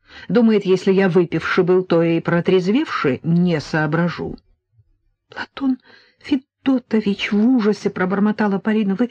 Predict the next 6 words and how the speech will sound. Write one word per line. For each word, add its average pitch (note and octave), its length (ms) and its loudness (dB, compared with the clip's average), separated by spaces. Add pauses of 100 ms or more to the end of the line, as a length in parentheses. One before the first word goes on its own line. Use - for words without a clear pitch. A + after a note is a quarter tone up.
(540)
вы B3 280 0
извините, C4+ 460 0
конечно, A3 400 2
но A#3 120 4
я...» B3+ 260 0 (380)
Теперь... A#3 720 0